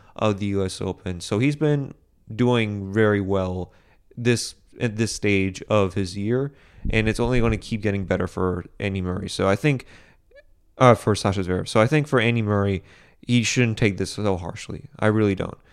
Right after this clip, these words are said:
I think he should take this in stride and just play better and, and do better. And I think if he's able to stick to that, then I think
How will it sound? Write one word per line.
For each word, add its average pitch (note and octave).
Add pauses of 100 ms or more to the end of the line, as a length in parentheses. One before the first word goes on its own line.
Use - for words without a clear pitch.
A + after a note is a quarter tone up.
(220)
I G#2
think B2
he A#2+
should G#2+
take C#3
this C#3
in C3
stride G#2 (300)
and A2 (640)
just C3+
play B2+
better G2 (100)
and, G2+
and G#2+
do A2
better. F#2
And F#2
I G2+
think A#2 (260)
if G#2+
he's C3+
able C3+
to A#2
stick A#2+
to G#2
that, A#2 (220)
then G#2+
I G#2+
think G#2